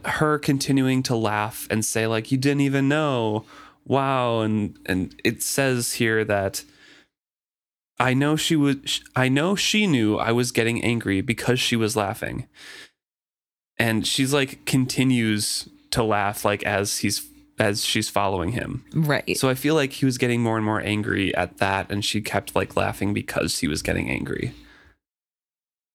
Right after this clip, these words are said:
Speaker 2: I guess. I
Speaker 1: That's,
Speaker 2: don't know.
Speaker 1: that's how I read it, at least.
Speaker 2: I just feel like it's such a weird, like, so what if she's laughing? She thinks this
Speaker 1: Mm.
Speaker 2: situation is funny.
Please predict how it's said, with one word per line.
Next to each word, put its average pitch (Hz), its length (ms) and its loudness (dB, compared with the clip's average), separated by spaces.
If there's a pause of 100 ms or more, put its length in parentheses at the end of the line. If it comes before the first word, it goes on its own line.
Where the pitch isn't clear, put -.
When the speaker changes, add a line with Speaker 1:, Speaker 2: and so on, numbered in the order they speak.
(640)
Speaker 2:
I 190 160 0
guess. 175 580 0
I 233 80 4
Speaker 1:
That's, 262 160 -2
Speaker 2:
don't 254 100 2
know. 226 60 4
Speaker 1:
that's 190 160 0
how 190 120 2
I 117 80 0
read 98 180 0
it, 92 80 2
at 78 160 -4
least. - 400 -6 (400)
Speaker 2:
I 294 100 4
just 403 200 0
feel 466 100 4
like 453 120 2
it's 427 140 -2
such 370 120 0
a 359 80 4
weird, 254 340 0
like, 220 320 0 (480)
so 269 220 0
what 302 220 4
if 311 80 0
she's 226 220 2
laughing? 165 440 2
She 175 160 2
thinks 190 280 0
this 175 200 0
Speaker 1:
Mm. - 160 -10
Speaker 2:
situation 196 460 0
is 196 160 0
funny. 190 340 0